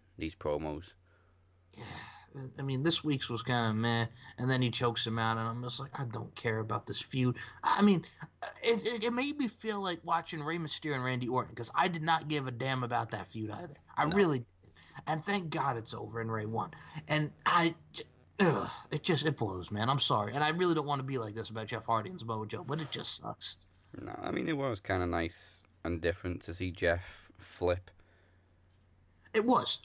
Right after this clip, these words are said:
Speaker 2: I mean, but we've seen this too as well, when, when
Speaker 1: Yeah.
Speaker 2: he told Matt that he was sick and twisted, and, you know, and, and so am I. And then during that whole thing where apparently he ran down his dog and, <laughs> and he
Speaker 1: Yeah.
Speaker 2: burned down the house.
Speaker 1: Well, I mean, he flipped on, um, Randy as well.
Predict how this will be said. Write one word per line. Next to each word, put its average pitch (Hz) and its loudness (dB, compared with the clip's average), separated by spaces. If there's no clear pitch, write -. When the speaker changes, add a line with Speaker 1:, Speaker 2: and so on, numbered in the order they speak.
Speaker 2:
I - 0
mean, 202 6
but 208 2
we've 196 4
seen 196 2
this 160 0
too 147 4
as 139 4
well, 156 4
when, 120 0
when 120 2
Speaker 1:
Yeah. 110 0
Speaker 2:
he 107 -6
told 131 -2
Matt 127 -2
that 110 -4
he 117 -6
was - -6
sick - -4
and 107 -10
twisted, 113 -8
and, 107 -6
you 107 -4
know, 107 -4
and, 107 -4
and 104 -4
so 120 2
am 107 2
I. 123 2
And 107 -6
then 107 -6
during 120 2
that 107 2
whole 120 0
thing 117 -2
where 107 0
apparently 110 -2
he 110 -4
ran 110 0
down 113 0
his 92 -8
dog 117 2
and, 101 -6
<laughs> 143 -10
and - -4
he - -2
Speaker 1:
Yeah. 107 4
Speaker 2:
burned 104 2
down - -14
the 180 -2
house. - -4
Speaker 1:
Well, 139 -4
I 135 0
mean, 131 2
he 127 2
flipped - -6
on, 110 0
um, 104 -4
Randy 120 0
as 92 2
well. 104 0